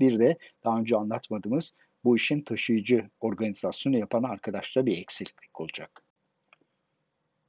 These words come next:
Bu glukoz altı fosfatı endoplazmik retikuluma giden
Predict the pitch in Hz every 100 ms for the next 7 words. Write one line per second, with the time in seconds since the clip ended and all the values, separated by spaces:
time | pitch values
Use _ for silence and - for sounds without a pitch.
0 | _ _ _ _ _ _ _ _ _ _
1 | _ _ _ _ _ _ _ 151 180 185
2 | 180 180 185 170 127 127 143 - 110 -
3 | 101 - 78 _ _ _ _ _ _ -
4 | 120 117 131 - 135 147 160 139 123 -
5 | 113 110 107 107 131